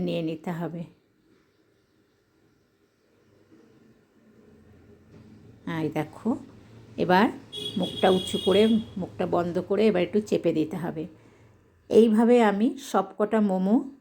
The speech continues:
তৈরি করে নেব। দেখো আমার মোমোগুলো সব তৈরি করে নেওয়া হয়েছে, কত সুন্দর দেখতে লাগছে দেখো, সবকটা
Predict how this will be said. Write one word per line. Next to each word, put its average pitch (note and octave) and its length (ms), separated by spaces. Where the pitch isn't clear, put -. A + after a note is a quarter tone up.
তৈরি F#3 380
করে D#3+ 200
নেব। D3+ 180
দেখো G3+ 360
আমার G#3 180
মোমোগুলো F#3+ 420
সব F#3+ 160
তৈরি F3+ 380
করে F#3+ 160
নেওয়া E3 260
হয়েছে, F#3 360
কত F#3+ 180
সুন্দর F#3 340
দেখতে E3+ 280
লাগছে F#3+ 380
দেখো, F3+ 300
সবকটা F#3+ 500